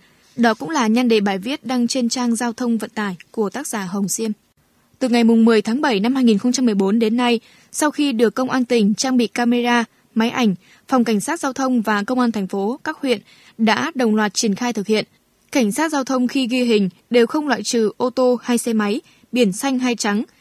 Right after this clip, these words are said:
và mỗi trường hợp đều có các góc máy khác nhau để chứng minh rõ ràng nhất đối tượng và phương tiện vi phạm.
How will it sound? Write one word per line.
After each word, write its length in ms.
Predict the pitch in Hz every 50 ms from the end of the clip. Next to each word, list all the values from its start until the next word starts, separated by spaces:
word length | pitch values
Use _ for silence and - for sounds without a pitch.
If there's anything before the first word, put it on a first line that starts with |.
| _ _ _ _ _ -
và 200 | 208 226 220 208
mỗi 200 | 202 214 247 320
trường 160 | - 240 208
hợp 200 | 208 208 208 202 - _ _ _ _
đều 240 | - 226 233 226 208
có 200 | - - 220 208
các 200 | - 269 285 -
góc 220 | - 311 - -
máy 140 | 233 208 202
khác 200 | - 294 302 -
nhau 240 | 254 240 233 220 202 - _ _ _ _
để 180 | 214 240 214 190
chứng 220 | - - 247 254
minh 200 | 294 302 269 247
rõ 180 | 226 247 - 359
ràng 340 | - - 262 226 196 190 202
nhất 140 | 269 330 -
đối 160 | 220 220 190
tượng 200 | - 294 262 214 - -
và 180 | 185 202 196
phương 200 | 190 - 240 220
tiện 180 | 233 226 - 208
vi 100 | 214 208
phạm. 220 | - 220 208 185